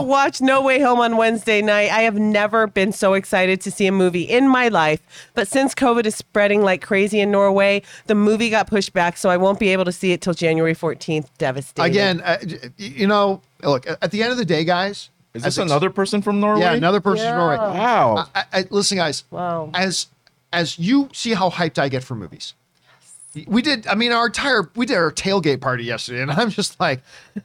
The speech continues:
Speaker 1: by the way, how, how do you like Henry Cavill back? Henry's getting into the
Speaker 2: <laughs> He's
Speaker 1: spirit.
Speaker 2: still in his
Speaker 3: Yep.
Speaker 1: Henry's in the spirit back
Speaker 2: Got a little
Speaker 1: there.
Speaker 2: mustard
Speaker 3: Yeah.
Speaker 2: on the chin.
Speaker 1: Henry's
Speaker 3: He liked it. He liked the movie.
Speaker 1: He loved the movie. You know Henry did.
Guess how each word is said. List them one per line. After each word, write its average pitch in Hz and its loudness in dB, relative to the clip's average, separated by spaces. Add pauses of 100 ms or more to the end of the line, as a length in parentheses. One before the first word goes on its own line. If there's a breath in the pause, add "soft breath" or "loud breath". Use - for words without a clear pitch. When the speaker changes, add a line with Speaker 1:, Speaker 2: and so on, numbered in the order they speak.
(200)
Speaker 1:
by 220 2
the 220 0
way, 196 2
how, 196 0
how 190 0
do 220 -2
you 226 2
like 208 0
Henry 190 0
Cavill 165 0
back? 127 0
Henry's 254 2
getting 453 2
into 190 0
the 180 -2
Speaker 2:
<laughs> - -2
He's 359 4
Speaker 1:
spirit. - 2
Speaker 2:
still 330 0
in 330 -2
his - -8 (200)
Speaker 3:
Yep. - -4
Speaker 1:
Henry's 302 2
in 233 0
the 208 2
spirit 190 0
back 175 2
Speaker 2:
Got 233 2
a - -2
little 240 2
Speaker 1:
there. 233 4
Speaker 2:
mustard 220 2
Speaker 3:
Yeah. 226 2
Speaker 2:
on 220 0
the 214 -2
chin. 240 0
Speaker 1:
Henry's 269 0
Speaker 3:
He 240 2
liked 208 2
it. 165 2
He 220 2
liked 208 2
the 160 0
movie. 135 2
Speaker 1:
He 269 2
loved 240 2
the 226 0
movie. 170 0
You 214 2
know 226 2
Henry 202 0
did. 135 -2